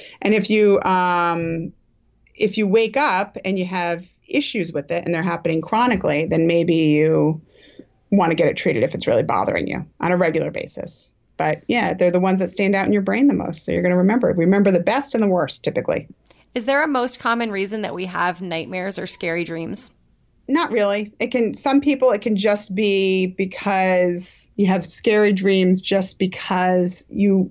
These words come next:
Speaker 1: typically had them and your brain is just trying to process how to deal with the day's events. And maybe, maybe there was something bad that happened, um, and you're trying to figure out how to deal with it on a regular basis. So, like, I think of dreams almost like a filing cabinet, essentially.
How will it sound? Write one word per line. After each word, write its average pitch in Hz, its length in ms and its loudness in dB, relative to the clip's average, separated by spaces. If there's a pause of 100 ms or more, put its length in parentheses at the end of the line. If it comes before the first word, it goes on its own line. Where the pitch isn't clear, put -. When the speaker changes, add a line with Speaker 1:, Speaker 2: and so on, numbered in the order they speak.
(140)
Speaker 1:
typically 208 380 2
had 170 280 -2
them 269 180 6 (100)
and 175 160 0
your 175 140 4
brain 180 380 2
is 180 100 2
just 170 200 -2
trying 160 480 0
to 160 560 2
process 170 720 0 (380)
how - 160 -4
to 175 140 2
deal 180 300 2
with 170 140 2
the 170 60 -4
day's 156 280 0
events. 190 640 0
And 165 200 -2
maybe, 160 640 2
maybe 170 260 2
there 170 140 4
was 165 160 2
something 160 300 0
bad 147 260 0
that - 120 -2
happened, 269 500 2 (400)
um, 170 340 0
and 175 160 2
you're 175 100 4
trying 165 220 0
to 160 80 0
figure 156 240 2
out - 80 -6
how 156 160 -2
to 143 100 0
deal 151 240 0
with 180 160 2
it 240 120 0
on 226 140 2
a 226 40 0
regular 240 340 2
basis. 262 440 0
So, 180 200 4
like, 185 240 0
I 208 60 -2
think 285 160 0
of 220 160 0
dreams 185 320 2
almost 170 240 -2
like 160 140 -4
a 135 40 -8
filing 160 420 2
cabinet, 190 400 0
essentially. 196 720 0